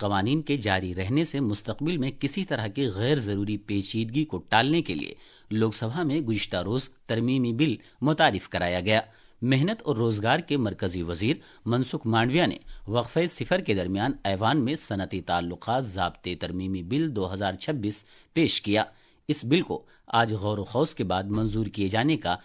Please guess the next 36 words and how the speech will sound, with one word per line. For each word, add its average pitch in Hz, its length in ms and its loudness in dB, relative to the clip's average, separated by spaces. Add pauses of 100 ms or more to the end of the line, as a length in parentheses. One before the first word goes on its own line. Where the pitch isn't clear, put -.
(220)
इम्कान 98 420 0
है। 117 160 0 (600)
बिल 147 280 4
के 202 160 -2
अगराज 110 360 2
व 110 60 0
मकासिद 107 440 -2
के 117 100 -4
मुताबिक 92 500 0 (280)
सनती 127 400 -2
ताल्लुकात 107 600 2
ज़ाब्ते 101 540 0
दो 101 200 -4
हज़ार 104 360 -2
बीस 123 320 -2
बिल 127 220 2 (440)
ट्रेड 107 260 2
यूनियन 123 440 0
कानून 151 380 0 (100)
उन्नीस 104 280 0
सौ 95 100 -6
छब्बीस, 139 420 -4 (260)
सनती 131 460 -2
रोज़गार 98 500 0
कानून 101 440 0
उन्नीस 101 320 0
सौ 90 100 -6
छियालीस 101 480 -2 (220)
और 117 120 -4
सनती 127 440 -2
तनाज़ात 104 680 0
कानून 104 440 0
उन्नीस 104 340 -2
सौ 92 100 -6
सैंतालीस 117 540 -2
की 104 180 -4